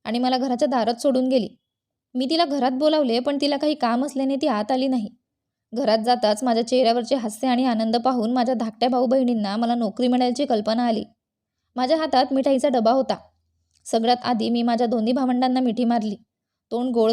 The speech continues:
केले आणि आत्यांना फोन करून त्यांनाही ही गोड बातमी दिली. माझ्या यशाने माझी आत्या आणि माझे भाऊ बहीण खूप आनंदित झाले. आज माझा धाकटा भाऊ शेजारच्या घरात वाटण्यासाठी मिठाईचा डब्बा घेऊन गेला होता. मी माझ्या भावाला थांबवण्याचा प्रयत्न केला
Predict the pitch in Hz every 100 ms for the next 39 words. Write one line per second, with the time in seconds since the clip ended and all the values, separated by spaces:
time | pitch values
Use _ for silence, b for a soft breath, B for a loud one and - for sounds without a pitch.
0 | 233 247 226 - _ _ - 233 294 269
1 | 277 269 294 247 247 262 262 269 294 233
2 | 254 269 269 240 226 262 247 247 262 226
3 | 101 _ _ _ _ _ - 247 277 302
4 | 277 294 320 311 277 285 233 277 262 254
5 | 269 262 277 240 240 247 277 240 269 277
6 | 247 220 233 214 233 214 - _ _ _
7 | _ - 220 220 233 233 233 226 262 254
8 | 233 247 269 233 226 254 262 220 233 247
9 | 208 214 254 254 262 247 247 240 247 214
10 | 202 233 262 254 233 240 214 185 _ _
11 | _ _ _ _ - 254 285 285 294 277
12 | 269 247 233 247 233 240 254 - 254 226
13 | 247 262 208